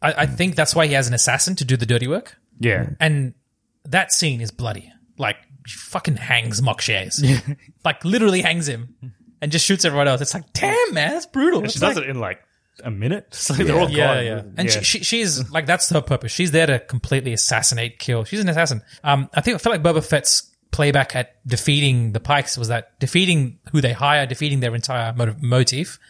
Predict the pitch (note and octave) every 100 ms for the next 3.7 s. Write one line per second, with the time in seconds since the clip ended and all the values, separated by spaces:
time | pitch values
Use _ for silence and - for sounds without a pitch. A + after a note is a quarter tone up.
0 | - A2 F2+ F2 - - A#2 A2+ B2 G3
1 | - - - _ - - - G#3+ - D#3+
2 | D#3+ - - - - C#3+ C#3 - B2 -
3 | C#3 A2+ B2 B2 A2+ G#2+ -